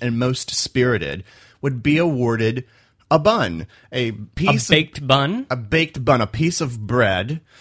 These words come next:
Speaker 1: but it would be the same piece of bread each year. So keep in
Speaker 2: Ah,
Speaker 1: mind,
Speaker 2: so
Speaker 1: it's
Speaker 2: not
Speaker 1: not
Speaker 2: a fresh bun.
Speaker 1: Oh, no, no, no, no. A very stale <laughs> bun. So then that class would then display the bun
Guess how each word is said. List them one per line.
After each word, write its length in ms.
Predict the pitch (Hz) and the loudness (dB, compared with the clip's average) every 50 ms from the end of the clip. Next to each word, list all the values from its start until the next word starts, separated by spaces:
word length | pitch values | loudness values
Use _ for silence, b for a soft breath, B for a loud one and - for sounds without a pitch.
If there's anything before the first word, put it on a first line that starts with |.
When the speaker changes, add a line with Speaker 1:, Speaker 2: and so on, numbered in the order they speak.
| b b b b | b b b b
Speaker 1:
but 120 | - 147 | 0 2
it 100 | 165 160 | 2 2
would 160 | 165 160 143 | 2 0 0
be 140 | 123 156 156 | 0 -2 -2
the 140 | 147 127 151 | 0 0 -2
same 460 | - - - 180 180 190 208 202 196 | -2 0 0 0 0 0 0 -2 -2
piece 260 | - - 156 135 - | -2 -2 -2 -2 -2
of 140 | 131 120 107 | -4 -4 -2
bread 520 | 92 113 107 98 73 50 - - - 123 - - | 0 0 2 2 0 -2 -6 -10 -14 -16 -10 -6
each 280 | - 120 110 - - - | -6 -4 -4 -4 -4 -4
year. 240 | 113 90 69 58 - | -4 -4 -4 -6 -8
So 220 | - - 120 156 | -8 -6 -4 -2
keep 120 | 165 151 170 | -2 0 2
in 80 | 165 147 | 2 2
Speaker 2:
Ah, 40 | 135 | 2
Speaker 1:
mind, 140 | 131 120 | 2 2
Speaker 2:
so 60 | 123 143 | 2 2
Speaker 1:
it's 80 | 151 | 2
Speaker 2:
not 120 | 165 180 151 | 2 2 2
Speaker 1:
not 100 | 165 - | 2 0
Speaker 2:
a 20 | |
fresh 420 | - - - 156 151 139 - - | -4 -4 -2 0 0 0 0 -2
bun. 400 | - - 113 107 - - - - - _ _ - - - - - | -4 -4 -4 -8 -8 -10 -16 -20 -20 _ _ -20 -20 -14 -6 -2
Speaker 1:
Oh, 80 | 127 143 | 0 2
no, 340 | 156 156 160 170 175 175 | 4 4 4 4 4 4
no, 200 | 175 160 151 147 | 2 2 2 4
no, 180 | 143 139 127 123 | 4 4 2 2
no. 220 | 117 113 110 104 98 | 2 0 0 0 -2
A 100 | 104 107 | -2 -4
very 680 | 101 98 98 101 123 123 131 135 143 143 139 139 127 | -4 -6 -4 -2 0 2 2 4 4 4 4 2 2
stale 640 | - - - - - - 135 131 127 127 131 127 123 | 0 -2 -4 -4 -2 0 2 4 4 4 4 4 4
<laughs> 100 | 117 127 | 4 4
bun. 400 | 123 117 104 92 82 80 80 87 B B B B B B | 4 4 2 0 -2 -4 -8 -10 B B B B B B
So 100 | B 190 175 | B 0 4
then 220 | 160 185 175 165 | 4 4 4 4
that 220 | 165 170 185 - | 4 2 2 0
class 460 | - - - 196 196 202 185 185 - - | -4 -6 -2 0 0 0 0 -2 -2 -4
would 120 | 147 135 | -2 0
then 160 | 139 151 143 | 0 0 0
display 680 | 131 139 139 - - - - 170 180 208 226 254 269 247 | 0 0 -2 -2 -4 -6 -4 -2 0 0 0 0 0 -2
the 120 | 151 131 | -2 -2
bun 540 | 113 - 110 98 90 90 90 98 117 143 147 | 0 0 0 0 0 0 0 0 -2 -2 -4